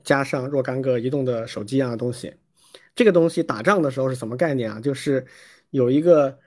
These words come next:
专门的通信车，里面会放着那台笔记本，然后所有的单兵那个胸前都会有个小袋子，里面放着那个手机。就现在中国的信息化合成旅都是有这样的一套东西的。那这里面跑的是什么操系统呢？都是麒麟。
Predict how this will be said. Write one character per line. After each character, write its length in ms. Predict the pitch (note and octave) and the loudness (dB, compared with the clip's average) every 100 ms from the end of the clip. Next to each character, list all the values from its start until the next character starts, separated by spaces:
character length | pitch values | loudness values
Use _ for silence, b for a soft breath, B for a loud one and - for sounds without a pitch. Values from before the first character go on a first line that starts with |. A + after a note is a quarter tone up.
| b | b
专 160 | - F#3 | 2 4
门 80 | D#3 | 4
的 80 | |
通 160 | D3 E3+ | 0 -2
信 160 | D#3 C#3 | -2 -4
车， 280 | - D#3 - | -4 -6 -8
里 100 | A#2+ | -6
面 120 | A#2 B2+ | -4 -2
会 120 | C#3 | -2
放 200 | D3 C#3+ | -4 -4
着 60 | |
那 80 | C3+ | -2
台 120 | C3 | -2
笔 100 | F#3 | -4
记 120 | G3+ C3+ | -4 -4
本， 180 | A#2+ - _ b b | -4 -6 _ b b
然 120 | - C3 | -2 0
后 100 | C#3+ | 0
所 240 | - D#3+ | 0 2
有 80 | F3+ | 2
的 100 | C3+ | 2
单 300 | C3 F3 F#3 | 0 0 0
兵 260 | E3+ F3+ - _ | 0 -2 -8 _
那 200 | D#3 C3+ | -6 -2
个 140 | B2+ | -2
胸 240 | B2 E3+ F3 | 0 0 0
前 220 | - A#2+ | -2 -2
都 120 | C3 | -2
会 280 | B2+ B2+ B2+ _ - | -2 -4 -6 _ -10
有 80 | |
个 80 | - | -4
小 140 | B2 G#2+ | -4 2
袋 200 | E3+ C3 | 2 2
子， 120 | - | -2
里 100 | A2 | -8
面 200 | A2+ B2 - | -6 -8 -8
放 140 | - B2 | -6 -4
着 60 | |
那 80 | B2 | -4
个 80 | A#2+ | -4
手 180 | A#2 G2+ | -6 -10
机。 200 | A#2+ A2 _ _ _ _ _ _ _ _ _ _ _ _ _ | -10 -12 _ _ _ _ _ _ _ _ _ _ _ _ _
就 100 | D#3+ | 2
现 260 | D#4+ A#3+ F3 | 6 4 4
在 220 | G3 C#3+ | 2 0
中 220 | E3+ E3+ | 0 0
国 140 | C#3 | 2
的 120 | C3+ B2+ | 2 0
信 160 | E3 | -2
息 100 | C#3 | -2
化 140 | D#3 C3 | -2 -2
合 140 | C3+ | -2
成 180 | D3 C#3+ | -2 -4
旅 100 | A#2+ | -4
都 160 | - | -2
是 180 | C#3+ D#3 | -2 -2
有 120 | A2+ | -4
这 100 | G2+ | -2
样 120 | F3+ C#3 | -2 -2
的 80 | |
一 80 | B2+ | -8
套 180 | C3+ C#3 | -4 -2
东 160 | D#3 D#3+ | -2 -4
西 140 | G#2+ | -6
的。 120 | F2 B B B B B | -8 B B B B B
那 100 | F#3+ | 2
这 200 | F#3 C#4 | 2 0
里 120 | F3+ | 0
面 140 | C3+ | 0
跑 220 | C#3 - A2 | -2 -4 -2
的 100 | C#3 | -2
是 100 | D#3 | -2
什 160 | - | -4
么 140 | G#2 B2+ | -6 -4
操 180 | D#3 | -2
系 120 | D3 D3+ | -2 -2
统 120 | G#2 | -4
呢？ 140 | G#2 | -6
都 160 | G#2 C3+ | -4 -4
是 180 | B2+ - | -4 -10
麒 0 | |
麟。 100 | - | -8